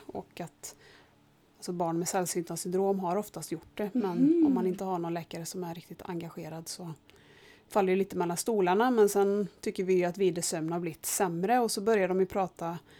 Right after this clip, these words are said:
Speaker 1: med oss också om att sätta in fler mediciner.
Speaker 2: Ja.
Speaker 1: Men då sa jag att då vill jag gärna veta att han inte vaknar av, ja, men av andningsuppehåll till exempel.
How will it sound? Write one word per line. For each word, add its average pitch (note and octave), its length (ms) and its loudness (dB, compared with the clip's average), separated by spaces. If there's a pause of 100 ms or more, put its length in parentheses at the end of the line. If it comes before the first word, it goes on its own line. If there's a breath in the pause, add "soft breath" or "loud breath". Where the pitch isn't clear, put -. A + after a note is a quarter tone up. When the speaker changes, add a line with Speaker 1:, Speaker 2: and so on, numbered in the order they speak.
(200 soft breath)
Speaker 1:
med F3+ 140 2
oss - 180 -2
också - 320 0
om G3+ 200 2
att E3 240 -8
sätta - 480 -6
in E3+ 180 -2
fler E3+ 240 -4
mediciner. F3+ 760 -2
Speaker 2:
Ja. A#3+ 300 6 (760 soft breath)
Speaker 1:
Men G#3+ 180 8
då G#3 120 4
sa A3 220 6
jag F#3 80 4
att F3 100 -6
då G3 60 -2
vill A3 140 2
jag A3+ 100 6
gärna F3+ 220 4
veta E3+ 280 -2
att - 80 -14
han F3 120 -2
inte E3 200 -4
vaknar D#3 680 -8
av, D#3 100 -12 (800 loud breath)
ja, G3 80 -2
men F3+ 180 0
av F3 100 -2
andningsuppehåll F3+ 680 -2
till A#3+ 120 -6
exempel. F#3 460 -4